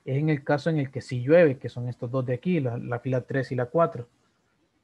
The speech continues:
Porque en el caso de que sí llueve, solamente una de las dos puede ocurrir. Entonces, vamos a ver. Si llueve, que es este caso de aquí, y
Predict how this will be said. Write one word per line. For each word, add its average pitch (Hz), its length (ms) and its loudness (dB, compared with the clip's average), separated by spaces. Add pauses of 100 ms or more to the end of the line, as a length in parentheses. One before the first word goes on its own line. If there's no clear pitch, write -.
(200)
Porque 143 240 -6
en 135 80 -2
el 127 100 -2
caso 151 220 0
de 190 100 0
que 160 100 -2
sí 185 200 0
llueve, 170 480 6 (200)
solamente 185 720 4
una 185 280 4
de 147 60 4
las 131 140 2
dos 175 160 2
puede 135 200 -6
ocurrir. 139 420 -6 (1800)
Entonces, 135 400 -6
vamos 143 240 -6
a 131 40 -4
ver. 123 180 -4 (680)
Si 127 220 -10
llueve, 185 400 2 (100)
que 127 100 -18
es 120 60 -12
este 135 220 -8
caso 139 220 -4
de 151 80 0
aquí, 156 280 -6 (1500)
y 214 380 -2